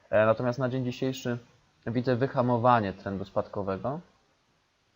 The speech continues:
Mm, i pod to raczej będę, będę inwestował w nadchodzącym tygodniu, czyli jakieś odreagowanie na australijskim dolarze.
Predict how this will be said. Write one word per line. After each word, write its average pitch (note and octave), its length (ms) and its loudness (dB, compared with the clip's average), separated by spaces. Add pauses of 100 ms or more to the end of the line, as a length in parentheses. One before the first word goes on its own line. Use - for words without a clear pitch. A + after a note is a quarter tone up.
(1160)
Mm, G#2+ 320 -6
i B2 100 -4
pod - 260 0
to A#2+ 100 -2
raczej A2 280 2
będę, G2 380 -4 (280)
będę G#2 260 -4
inwestował G2+ 380 -4
w G2+ 40 -8
nadchodzącym G2+ 540 -8 (320)
tygodniu, G2 320 -2 (120)
czyli G#2 200 -6
jakieś A2 220 -2
odreagowanie A2 760 4
na G2 100 -2
australijskim G2+ 480 -10
dolarze. G#2 400 0